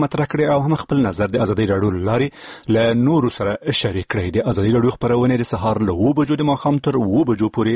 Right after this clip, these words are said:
اوریدلی شئ. د بشري حقونو د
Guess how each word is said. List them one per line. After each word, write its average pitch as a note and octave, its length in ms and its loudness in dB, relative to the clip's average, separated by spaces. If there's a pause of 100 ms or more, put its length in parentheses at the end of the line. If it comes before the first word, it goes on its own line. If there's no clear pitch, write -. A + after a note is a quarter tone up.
(140)
اوریدلی F#2 440 -4 (100)
شئ. D3 120 2 (1800)
د D#3 240 4
بشري G3+ 240 2
حقونو F#3+ 280 2 (140)
د D#3 40 4